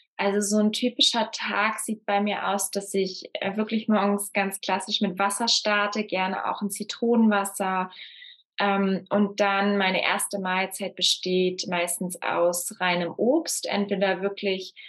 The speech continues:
als Monomeal, also dass ich mir ein Obst nehme und davon mich, sag ich mal, satt esse.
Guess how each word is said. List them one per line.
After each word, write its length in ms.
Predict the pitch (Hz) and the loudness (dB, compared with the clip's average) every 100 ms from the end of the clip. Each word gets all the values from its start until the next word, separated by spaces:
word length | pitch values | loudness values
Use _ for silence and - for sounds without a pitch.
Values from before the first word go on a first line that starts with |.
| - - | -10 -2
als 300 | 185 180 202 | -2 2 4
Monomeal, 880 | 214 254 254 247 247 247 247 247 - | 6 8 8 6 6 8 8 6 4
also 200 | 190 196 | -2 -2
dass 240 | 185 - | -2 -2
ich 180 | 180 - | -4 -2
mir 340 | 190 190 185 - - - - | 0 2 -2 -6 -20 -20 -4
ein 260 | 175 180 | 0 2
Obst 440 | 226 254 262 - - | 4 2 0 -6 2
nehme 540 | 226 220 220 208 - | 6 8 8 6 2
und 240 | 190 190 196 | -2 0 0
davon 720 | 190 190 - - 196 185 185 | 0 0 -6 -8 -2 0 0
mich, 180 | 175 185 | -2 -2
sag 180 | 170 | -2
ich 60 | - | -2
mal, 160 | 160 156 | -4 -2
satt 240 | 196 - | -2 0
esse. 500 | - - - 269 | -2 0 2 2